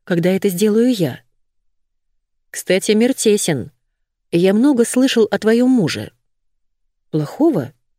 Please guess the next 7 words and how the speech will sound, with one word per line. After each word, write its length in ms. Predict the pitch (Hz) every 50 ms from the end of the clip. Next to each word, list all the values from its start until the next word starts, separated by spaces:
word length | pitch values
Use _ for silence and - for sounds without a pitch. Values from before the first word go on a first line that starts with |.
| _ _ _ _ _ _ _ _ _ _ _ _ _ _ _ -
"О 100 | 175 180
его 260 | 180 185 196 269 320
деловых 500 | 262 240 226 208 196 175 170 160 - -
качествах 600 | - 156 156 160 - 247 - - 247 233 - -
отзываются 580 | 175 147 156 147 151 160 175 175 - - 196
очень 320 | 202 254 285 - - 131 120
хорошо. 560 | - - 135 143 143 - - 135 123 95